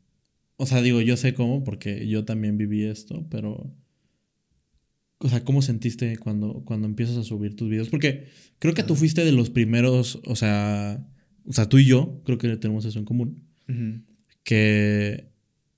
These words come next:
Speaker 1: no teníamos idea de cómo iba a funcionar. Sabíamos que podía funcionar porque teníamos, eh,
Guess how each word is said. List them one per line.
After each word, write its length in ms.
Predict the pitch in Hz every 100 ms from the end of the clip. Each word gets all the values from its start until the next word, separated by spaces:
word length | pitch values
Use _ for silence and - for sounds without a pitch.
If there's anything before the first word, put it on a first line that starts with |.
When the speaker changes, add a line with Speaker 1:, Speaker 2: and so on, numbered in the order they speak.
| _
Speaker 1:
no 240 | 127 123 127
teníamos 400 | 135 135 135 135
idea 340 | 110 113 120
de 100 | 123
cómo 180 | 110 117
iba 80 | 120
a 40 |
funcionar. 360 | 110 104 107 127
Sabíamos 520 | 131 113 123 139 143
que 100 | 135
podía 240 | 107 107 110
funcionar 420 | 110 107 107 110
porque 160 | 117 104
teníamos, 600 | 104 104 104 107 - - _ _ _ _ _ -
eh, 640 | - 104 - 127 135 139